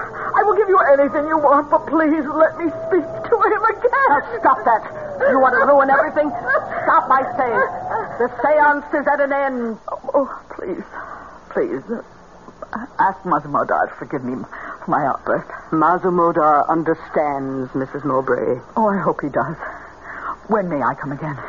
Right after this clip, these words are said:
Speaker 2: I will call you after I consult with him.
Speaker 1: I, I want to, well, I don't quite know how to say this, but can I give him something? I mean, will he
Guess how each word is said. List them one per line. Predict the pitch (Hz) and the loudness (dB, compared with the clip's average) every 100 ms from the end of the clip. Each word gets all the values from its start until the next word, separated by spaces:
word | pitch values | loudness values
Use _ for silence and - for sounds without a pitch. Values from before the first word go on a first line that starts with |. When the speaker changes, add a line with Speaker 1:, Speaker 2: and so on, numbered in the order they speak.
| - | -2
Speaker 2:
I | 175 226 | 2 4
will | 240 | 2
call | - 185 139 127 | 0 0 0 0
you | 131 127 139 - - - | 0 0 -2 -6 -14 0
after | 165 - - 156 | 2 2 0 2
I | 143 139 139 | 2 0 -4
consult | 165 139 - - 143 - - | -4 -6 -6 -4 -4 -4 -6
with | 143 131 | -4 -2
him. | 143 135 135 - - - - - - - - - - - | -2 -2 -4 -10 -16 -16 -18 -18 -20 -20 -20 -20 -20 -6
Speaker 1:
I, | 160 165 - - - - - - - - - - - - - | -4 -4 -6 -14 -16 -18 -20 -20 -18 -16 -16 -16 -14 -12 -4
I | 202 | -2
want | 196 262 - | 0 0 0
to, | - - - - - - - | -6 -8 -20 -20 -20 -20 -2
well, | 214 202 | 0 0
I | 165 | 0
don't | 160 160 - - | 0 -2 -6 -12
quite | - - - | -4 -2 -2
know | 156 | -4
how | - 127 | -4 -6
to | 135 - | -8 -8
say | - | -8
this, | 120 - - | -6 -12 -6
but | - - - - - | -8 -8 -20 -18 -6
can | - 202 | -4 -2
I | 165 - | -4 -6
give | - | -8
him | - - - | -6 -12 -8
something? | 156 - - - - - | -10 -10 -16 -18 -20 -18
I | - - - | -16 -12 -4
mean, | 202 - - | -4 -6 -8
will | 190 262 | -2 0
he | - 202 | 0 -4